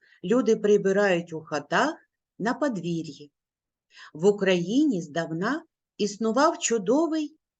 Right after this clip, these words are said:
звичай розмальовувати писанки до свята Великодня. Сяду я тихенько, розпишу яєчко, сонечко вшаную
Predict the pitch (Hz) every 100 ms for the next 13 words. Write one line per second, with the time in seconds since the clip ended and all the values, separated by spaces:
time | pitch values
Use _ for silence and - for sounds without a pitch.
0 | _ _ _ _ _ _ _ _ 156 208
1 | 247 196 - 127 113 156 180 185 156 151
2 | 165 262 311 339 302 302 285 285 - _
3 | _ - 202 180 180 156 143 143 147 -
4 | _ - 135 151 - 143 196 302 320 302
5 | 294 147 180 226 226 - 147 139 139 139
6 | 139 _ _ _ _ _ _ _ _ _
7 | _ _ _ _ _ _ _ _ _ _
8 | _ _ _ _ _ _ _ _ _ _
9 | _ _ _ _ _ - - 339 392 320
10 | 269 285 277 269 - 247 247 233 - 220
11 | 220 - _ - 220 233 - 208 214 302
12 | 349 330 277 220 240 233 - - 214 220
13 | _ _ _ - 214 220 196 190 185 180
14 | 175 - 170 170 190 294 302 165